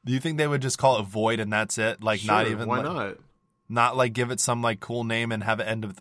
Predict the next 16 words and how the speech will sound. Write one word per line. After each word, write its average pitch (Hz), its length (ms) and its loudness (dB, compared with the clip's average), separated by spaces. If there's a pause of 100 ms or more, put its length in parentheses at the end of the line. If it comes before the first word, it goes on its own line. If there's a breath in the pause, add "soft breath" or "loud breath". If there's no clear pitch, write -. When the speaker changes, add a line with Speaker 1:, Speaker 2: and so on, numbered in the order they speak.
Speaker 1:
O, 107 280 4
like 107 220 -2
everything 107 340 -4
else? 104 260 -4
Speaker 2:
Oh, 131 160 6
Vo-, 127 400 2
Voido 127 840 2
is 123 140 2
so 123 80 2
Speaker 1:
Voidro? 139 280 8
Speaker 2:
much 143 80 -8
better. 110 140 -2
Speaker 1:
Voidro, 127 380 2
Speaker 2:
Like, 139 80 -4
Speaker 1:
probably? 147 440 2
Speaker 2:
it's, - 220 -10